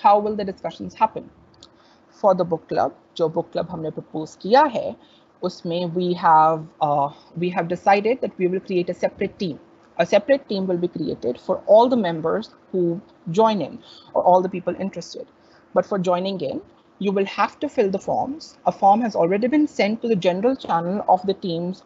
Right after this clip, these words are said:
of your classes. So if you have seen the form and if you fill the form, then you will be already included in the team. You're, uh,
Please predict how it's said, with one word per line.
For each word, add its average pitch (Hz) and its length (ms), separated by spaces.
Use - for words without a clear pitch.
of 175 200
your 160 140
classes. - 640
So - 200
if 214 240
you 240 180
have 202 420
seen 220 300
the 220 60
form 160 440
and 180 100
if 175 100
you 185 60
fill 269 240
the 277 80
form, 196 460
then 202 160
you 202 80
will 202 120
be 202 140
already 202 440
included 175 460
in 170 100
the - 40
team. - 300
You're, 160 280
uh, 151 140